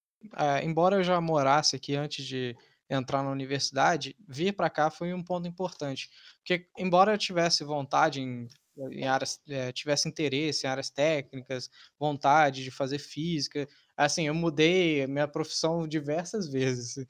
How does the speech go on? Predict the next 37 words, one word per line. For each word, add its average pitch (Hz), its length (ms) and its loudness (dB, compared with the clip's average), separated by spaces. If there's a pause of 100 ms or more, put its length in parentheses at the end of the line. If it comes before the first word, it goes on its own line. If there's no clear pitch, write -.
<laughs> - 240 -14
E 147 200 -2
até 160 220 2
quando 185 260 2
já 190 120 4
tava 165 280 2
na, 156 220 -2
na 147 160 -6
faculdade 139 540 -4
eu 147 60 -10
fiz 151 200 -6
isso. 123 180 -8 (640)
Mas, 147 680 0 (120)
é, 139 640 0 (180)
depois, 180 400 4 (160)
quando 254 200 4
eu 240 80 8
vi 185 240 -2
pra, 185 280 -8
quando 165 200 0
eu 165 60 2
vim 185 160 -2
pra 196 140 -2
Juiz 165 180 0
de 143 80 -4
Fora, 170 460 4 (500)
é, 139 320 4
por 151 200 -2
exemplo, 165 320 -2
eu 170 40 -2
tinha 180 800 -4
ainda 165 320 -4
interesse 170 500 -2
em 170 60 -6
seguir 170 460 -2
carreira 165 360 2
militar. 170 540 0